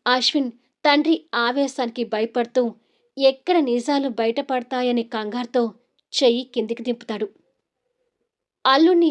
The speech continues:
వెనకేసుకుని వస్తూ కొడుకు మీద ఆవేశపడటం చూసి నందితకి ఇంకా కోపం కలుగుతూ ఉంటుంది. చైతన్య, అశ్విన్ అలా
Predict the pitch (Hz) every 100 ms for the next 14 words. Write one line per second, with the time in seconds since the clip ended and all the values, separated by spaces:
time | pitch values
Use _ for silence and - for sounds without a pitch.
0 | - 214 247 262 294 294 269 247 233 262
1 | 233 - _ _ - 294 320 359 359 330
2 | 277 - 240 254 302 302 - 247 254 240
3 | 247 240 262 233 _ _ - 277 269 302
4 | 330 320 302 - 285 285 320 302 233 208
5 | 269 254 214 214 254 233 233 226 214 _
6 | _ _ _ _ _ _ _ _ _ _
7 | _ _ - 302 311 339 320 311 - 240
8 | 247 233 285 254 _ 262 285 269